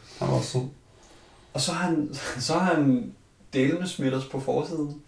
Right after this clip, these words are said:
Speaker 1: Mm.
Speaker 2: Så det var for vildt, så vi regner med, at, øhm, at der kommer en masse kunder der. Ja, så vi har, vi har startet Hare Krishna landsbyen.
Speaker 1: Og lige en sidste ting angående det. Vi har vildt gode priser.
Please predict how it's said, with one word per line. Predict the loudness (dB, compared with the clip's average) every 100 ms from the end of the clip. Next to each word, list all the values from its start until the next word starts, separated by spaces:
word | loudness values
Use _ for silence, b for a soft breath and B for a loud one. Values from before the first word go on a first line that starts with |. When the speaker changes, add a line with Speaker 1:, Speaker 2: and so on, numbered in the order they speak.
| -6 -2
Speaker 1:
Mm. | 2 0 -2
Speaker 2:
Så | -2
det | 2
var | 2
for | 4
vildt, | 2 0 -6
så | -8
vi | -4
regner | 0 0 2
med, | 2
at, | 0 -4 -8 -10
øhm, | -12 -10 -10 -12 -12 -18 -20 _ -12 -12
at | -12 -12
der |
kommer | -6 -4 -2
en | -2
masse | -2 -4 -8
kunder | -10 -8 -6
der. | -6 -8 -12 -16 B B B
Ja, | 2 2
så | 2
vi | 2
har, | 4 4 4 2 -2
vi | -6
har |
startet | -6 -2 -2 -2 -4
Hare | -6 -6
Krishna | -8 -10 -10
landsbyen. | -10 -10 -14 -16 -12 -10 4
Speaker 1:
Og | 10 12
lige | 12
en | 12
sidste | 8 4 4
ting | 6
angående | 6 8 6 6
det. | 4 2 -8 b b b
Vi | -2 6 10
har | 10 10
vildt | 10 10
gode | 10 8 8
priser. | 4 4 2